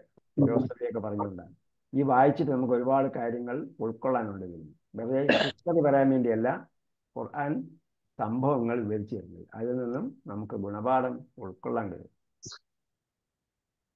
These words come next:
അതിനാണ് നമുക്ക് "അള്ളാഹുവേ, ഞങ്ങൾക്ക് നീ ഹിക്മത്ത് നൽകണമേ" എന്ന് പ്രാർത്ഥിച്ചുകൊണ്ടിരിക്കുക. നമ്മൾ കുറച്ച് കാര്യങ്ങൾ അക്ഷരം പഠിച്ചതുകൊണ്ട്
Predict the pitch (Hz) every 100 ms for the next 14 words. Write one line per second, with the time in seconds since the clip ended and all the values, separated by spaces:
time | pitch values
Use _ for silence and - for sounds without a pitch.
0 | _ _ _ _ _ _ 110 120 127 123
1 | 117 104 113 113 113 _ - 101 107 113
2 | 104 107 - - _ _ _ _ - 110
3 | 113 117 113 101 107 107 156 160 165 151
4 | 123 107 113 110 107 107 104 101 98 92
5 | 101 90 85 80 - _ _ _ _ _
6 | _ _ _ _ _ _ _ _ _ _
7 | _ _ - 104 117 113 127 110 110 123
8 | 120 110 104 156 160 156 135 120 131 120
9 | 117